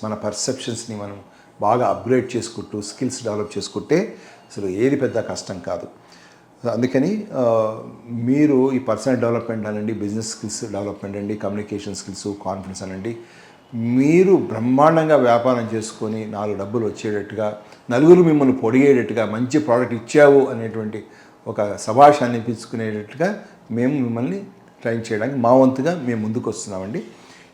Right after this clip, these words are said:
ఈ ట్రైనింగ్లో చేరాలనుకున్న వాళ్ళు ఎవరైనా సరే ఎయిట్ త్రీ జీరో నైన్ ఫైవ్ నైన్ త్రీ ఎయిట్ త్రీ నైన్,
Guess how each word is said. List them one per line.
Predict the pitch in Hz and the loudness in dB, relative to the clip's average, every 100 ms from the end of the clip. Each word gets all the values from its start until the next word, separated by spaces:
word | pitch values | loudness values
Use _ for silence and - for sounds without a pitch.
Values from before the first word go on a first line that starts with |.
| - | -4
ఈ | |
ట్రైనింగ్లో | 151 143 131 160 160 | -2 0 0 2 2
చేరాలనుకున్న | 156 131 131 139 135 123 117 | 2 4 6 6 6 0 -2
వాళ్ళు | 110 113 107 | 0 0 0
ఎవరైనా | 104 120 117 | 0 0 0
సరే | 104 117 156 120 | -2 -4 -2 2
ఎయిట్ | 135 139 | 0 0
త్రీ | 151 156 | -4 -2
జీరో | 113 127 127 | 0 2 2
నైన్ | 123 113 | 2 -2
ఫైవ్ | 127 120 | -2 -2
నైన్ | 107 107 | -4 -4
త్రీ | 120 123 | -2 -2
ఎయిట్ | 104 107 - | -2 -4 -4
త్రీ | 117 | -4
నైన్, | 113 143 | -2 -2